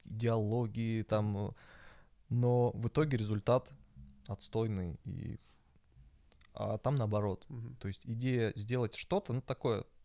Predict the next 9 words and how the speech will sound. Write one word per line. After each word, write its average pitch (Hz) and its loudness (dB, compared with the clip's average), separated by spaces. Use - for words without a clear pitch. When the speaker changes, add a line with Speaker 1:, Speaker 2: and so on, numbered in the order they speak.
Speaker 1:
развлекательное 113 -2
что-то, - -4
да, 120 -2
ну, - -6
Speaker 2:
Мгм. 131 -8
Speaker 1:
то - -10
есть, - -16
но 113 2
подход 143 0